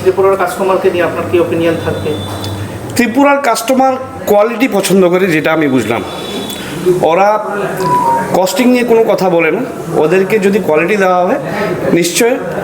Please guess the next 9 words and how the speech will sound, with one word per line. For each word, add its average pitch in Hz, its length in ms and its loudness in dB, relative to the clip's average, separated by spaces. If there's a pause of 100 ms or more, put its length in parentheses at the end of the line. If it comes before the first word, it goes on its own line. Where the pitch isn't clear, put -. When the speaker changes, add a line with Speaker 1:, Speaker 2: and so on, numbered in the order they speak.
Speaker 2:
ওরা 151 140 2
অ্যাকসেপ্ট - 440 -2
করে। 113 140 0 (100)
Speaker 1:
ওনাকে 202 400 2
চায় 202 180 2 (100)
কোয়ালিটির 202 360 2
সাথে 196 300 0
যদি 190 240 4
আমার 175 480 2